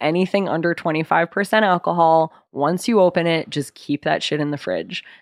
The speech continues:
That is all I ask of people to do. I even say, "Please refrigerate," very polite for me, on the back of my bottles,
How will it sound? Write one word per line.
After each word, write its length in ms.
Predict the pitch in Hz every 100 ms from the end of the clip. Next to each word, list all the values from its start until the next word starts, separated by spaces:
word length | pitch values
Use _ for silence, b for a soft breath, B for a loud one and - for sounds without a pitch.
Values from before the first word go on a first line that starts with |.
| _
That 100 | 156
is 160 | 151 151 -
all 240 | 165 160
I 80 | 165
ask 320 | 151 147 -
of 80 | 170
people 300 | 180 170 180
to 100 | 185
do. 320 | 160 151 151 b _
I 20 |
even 240 | 151 156 170
say, 160 | 175 160
"Please 480 | - - 160 170
refrigerate," 600 | - 170 160 156 156 151 156
very 320 | 160 160 175
polite 420 | - 190 175 -
for 180 | - 151
me, 280 | 143 143 147 b b
on 140 | 156 156
the 80 |
back 240 | 156 160 -
of 60 |
my 160 | 190 190
bottles, 680 | 180 170 151 147 160 196